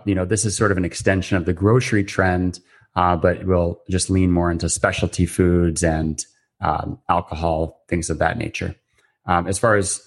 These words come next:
struggling categories, really the, the only one that I can spotlight as being in a tough spot is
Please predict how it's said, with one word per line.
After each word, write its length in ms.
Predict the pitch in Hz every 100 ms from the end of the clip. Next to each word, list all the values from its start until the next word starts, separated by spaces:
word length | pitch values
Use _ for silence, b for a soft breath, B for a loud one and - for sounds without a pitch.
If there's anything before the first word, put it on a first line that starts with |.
| -
struggling 540 | - 113 113 113 98
categories, 580 | 95 90 90 87 87 92
really 240 | 131 135
the, 240 | 101 107 -
the 80 | 98
only 200 | 113 117
one 220 | 101 95
that 100 | 92
I 80 | 90
can 320 | - 87 85 b b
spotlight 640 | - - - 95 95 92 87
as 100 | 85
being 200 | 90 87
in 80 | 85
a 60 |
tough 220 | - 90
spot 360 | - - 87 85
is 260 | 85 82